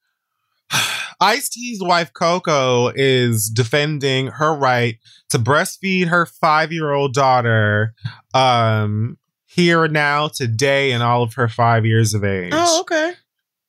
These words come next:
Speaker 1: She appeared in an interview with Us Weekly T V or whatever their fucking YouTube shit is called,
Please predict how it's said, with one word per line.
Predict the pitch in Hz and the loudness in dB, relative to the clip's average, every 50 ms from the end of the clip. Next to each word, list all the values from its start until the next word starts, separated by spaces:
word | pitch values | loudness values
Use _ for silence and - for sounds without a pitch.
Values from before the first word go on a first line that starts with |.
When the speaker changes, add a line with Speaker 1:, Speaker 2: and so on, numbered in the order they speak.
| _ _ _ | _ _ _
Speaker 1:
She | - - - - - - 185 190 190 190 190 190 190 185 185 185 190 190 190 - _ - | -8 -6 -4 -2 0 0 2 2 2 4 2 2 2 2 2 2 2 2 0 -2 _ 0
appeared | 160 151 151 135 170 185 175 170 170 170 170 165 147 | 0 0 0 0 -2 -2 0 2 2 2 0 0 0
in | 160 147 | 0 0
an | 151 147 147 | 0 0 0
interview | 151 156 156 156 139 139 143 139 139 143 143 135 135 | 0 0 0 0 -2 -2 -4 -2 0 2 2 2 2
with | 131 131 127 120 110 104 - | 2 2 2 2 2 0 -2
Us | - 135 143 143 - - 127 127 | -2 0 0 0 -2 -6 -4 -2
Weekly | 139 143 156 147 - 147 143 139 139 147 143 139 123 113 | 0 0 0 0 0 0 0 0 0 0 0 -2 -4 -6
T | - - 143 143 135 | -6 -4 -2 -2 -2
V | 117 135 135 139 139 135 131 | 0 0 0 0 0 0 0
or | 117 | 2
whatever | 104 107 117 120 120 123 | 2 2 0 0 -2 -2
their | 123 117 110 | -2 -2 -2
fucking | 110 - 117 117 117 107 101 | -2 -2 -2 0 0 0 0
YouTube | 104 113 110 - 117 117 113 110 | 0 0 -2 0 0 0 0 0
shit | - - 120 110 | -2 -2 -2 -2
is | 107 104 | -2 -4
called, | - - 113 113 110 110 107 - | -2 0 2 2 2 2 0 -2